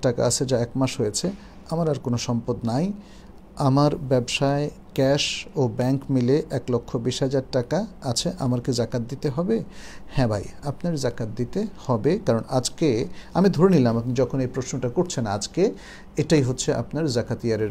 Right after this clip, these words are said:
এন্ডিং। কারণ আপনার যদি জাকাত ইয়ারের এন্ডিং, আহ, অন্য দিন হয়ে থাকে, তাহলে সেটা আপনাকে উল্লেখ করতে হবে এবং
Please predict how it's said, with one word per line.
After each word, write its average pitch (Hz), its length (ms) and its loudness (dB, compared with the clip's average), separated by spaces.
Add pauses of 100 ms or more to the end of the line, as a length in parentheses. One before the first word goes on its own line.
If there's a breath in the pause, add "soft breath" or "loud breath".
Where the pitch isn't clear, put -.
(140)
এন্ডিং। 110 440 2 (300)
কারণ 135 200 6
আপনার 139 500 2
যদি 135 220 4
জাকাত 123 360 2
ইয়ারের 147 280 4 (180)
এন্ডিং, 143 680 4 (600 loud breath)
আহ, 123 600 0
অন্য 156 220 8
দিন 175 240 6
হয়ে 131 220 6
থাকে, 151 520 -2
তাহলে 147 180 0
সেটা 151 240 -2
আপনাকে 135 280 0
উল্লেখ 123 220 6
করতে 110 260 -2
হবে 107 220 -2
এবং 180 300 4